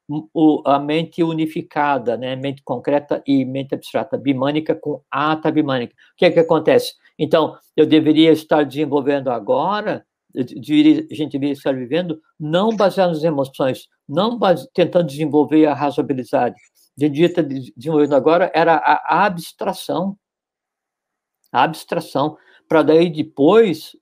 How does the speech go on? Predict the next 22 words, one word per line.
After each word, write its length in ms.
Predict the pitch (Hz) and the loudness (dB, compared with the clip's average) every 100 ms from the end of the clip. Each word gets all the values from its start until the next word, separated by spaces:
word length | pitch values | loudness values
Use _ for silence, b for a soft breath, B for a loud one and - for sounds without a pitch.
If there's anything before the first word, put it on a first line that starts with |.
| - | -6
é, 280 | 135 139 - | -2 -2 2
eu 180 | 156 156 | 2 2
juntar 720 | 165 156 139 - 180 220 196 | 0 -4 -4 0 0 0 -4
as 80 | 139 | -6
duas 360 | 117 123 120 | -6 -4 -6
coisas, 640 | - 143 156 220 - 151 - | -8 -4 0 0 -2 -6 -6
pra 120 | 139 | -8
que 140 | - | -8
quando 240 | - 202 208 | -4 0 0
eu 60 | |
juntar 320 | - 170 - | 0 -2 0
a 40 | 156 | 0
mente 300 | 156 151 - | 0 -2 -4
concreta 460 | 147 135 147 139 | -8 -4 -2 -4
com 100 | - | -8
a 40 | 143 | -8
mente 200 | 135 135 | -4 -4
abstrata, 800 | - - - 131 180 247 - - B B B | -4 -10 -6 -2 -2 -4 -6 -8 B B B
o 60 | 143 | 2
resultado 580 | 175 156 165 170 180 | 2 2 0 0 0
seja 420 | 170 - 165 180 - | -2 -4 -2 -2 -2
a 180 | 143 | -6